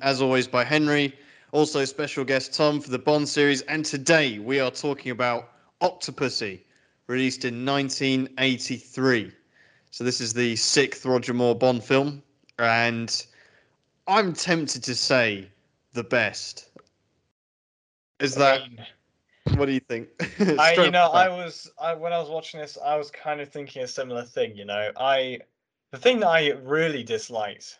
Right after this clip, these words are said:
Speaker 2: when I'm watching this is nothing to do with the film. It's the fact that this is such a h-,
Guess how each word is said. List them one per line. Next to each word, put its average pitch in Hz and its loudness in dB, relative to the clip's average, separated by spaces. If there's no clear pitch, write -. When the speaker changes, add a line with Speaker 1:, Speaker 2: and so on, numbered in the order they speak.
Speaker 2:
when 123 -2
I'm 110 0
watching 107 -6
this 110 -12
is 123 -12
nothing 147 -4
to 117 -14
do 131 -8
with 117 -10
the 104 -10
film. 113 -2
It's 92 -12
the - -6
fact 131 -4
that 113 0
this 143 -2
is 131 -8
such - 0
a 139 -4
h-, - -6